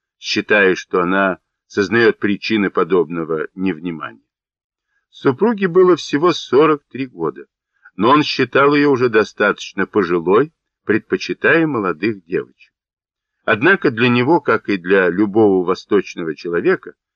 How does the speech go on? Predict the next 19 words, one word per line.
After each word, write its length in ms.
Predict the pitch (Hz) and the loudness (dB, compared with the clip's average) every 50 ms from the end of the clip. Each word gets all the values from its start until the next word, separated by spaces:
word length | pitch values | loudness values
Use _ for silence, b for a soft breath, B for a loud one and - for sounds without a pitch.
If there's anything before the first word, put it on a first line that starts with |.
| _ _ _ | _ _ _
семейный 760 | _ - - - 110 104 104 113 127 160 180 180 180 180 180 | _ -12 -4 -2 0 0 2 2 2 2 2 2 2 0 0
очаг 380 | 175 - - - 165 170 160 147 | -2 -4 -4 -2 0 0 -2 -2
был 280 | 127 123 151 156 151 - | -4 -4 -2 -2 -2 -4
почти 580 | _ - 92 - - - - _ _ 104 117 | _ -4 -4 -4 -6 -12 -20 _ _ -10 -10
святым 540 | - _ - - - _ - 92 92 87 78 | -10 _ -16 -18 -16 _ -8 -8 -8 -8 -10
местом. 300 | 73 - _ _ _ _ _ _ _ _ _ _ _ _ _ _ _ _ _ _ _ _ | -16 -20 _ _ _ _ _ _ _ _ _ _ _ _ _ _ _ _ _ _ _ _
Он 220 | - 104 139 151 170 | 2 4 4 4 4
не 100 | 185 190 | 2 2
посмел 600 | - 196 185 - - - 98 98 117 147 175 180 | 0 0 -2 -2 -4 -6 -4 -2 0 0 0 0
бы 120 | 151 151 139 | -2 -4 -2
даже 360 | 117 117 123 131 120 123 107 | 0 0 0 0 0 -4 -4
подумать 640 | - - 95 85 78 92 131 185 202 175 139 - | -2 -2 -2 0 0 0 0 2 0 0 -2 -2
привести 640 | _ 92 92 95 95 95 87 - - _ - 110 104 | _ -4 -4 -2 -4 -4 -6 -8 -12 _ -8 -8 -8
в 100 | - _ | -8 _
свою 440 | _ _ _ 92 92 90 87 82 78 | _ _ _ -4 -2 -2 -2 -4 -10
спальню 760 | - _ _ _ _ 87 104 143 170 175 160 143 101 78 - _ _ _ _ _ _ _ | -16 _ _ _ _ 0 0 2 0 0 -2 -6 -10 -12 -14 _ _ _ _ _ _ _
какую-нибудь 680 | - 110 - - 131 123 117 110 107 101 110 110 - | -4 -2 0 0 0 2 2 2 0 0 0 -2 -2
постороннюю 720 | _ - 104 - - - 101 101 101 95 95 92 92 87 85 | _ -4 -4 -4 -2 -2 0 0 2 0 0 -2 -4 -6 -6
женщину. 520 | 78 - 69 69 _ - - - _ _ | -8 -8 -10 -10 _ -20 -20 -20 _ _